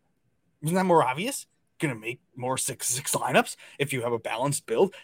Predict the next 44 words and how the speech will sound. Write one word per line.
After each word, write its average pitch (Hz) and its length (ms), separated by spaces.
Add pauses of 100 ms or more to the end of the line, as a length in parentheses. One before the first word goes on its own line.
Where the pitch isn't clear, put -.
(120)
P-p-p-, 143 460
pepper 156 420
the 156 220
eight 131 200
K 143 200
range. 127 360 (200)
Are 120 100
we 113 80
being 139 240
stupid 147 560 (140)
for 151 100
trying 135 300
to 139 100
jam 127 500
in 131 180
this 135 140
ten 135 300
K 139 220
guy 139 240
that 131 100
we 135 100
think 147 280
we 139 80
know 131 200
more 147 240
about 135 300
than 143 100
other 135 140
people? 147 260 (280)
"Oh, 170 180
this 175 160
guy's 185 160
gonna 196 160
be 185 120
good 214 200
'cause 151 100
he's 139 140
ten 151 240
K." 320 240 (1040)
Obviously, 156 260
he's 175 80
gonna 190 120
be 190 80
good. 202 200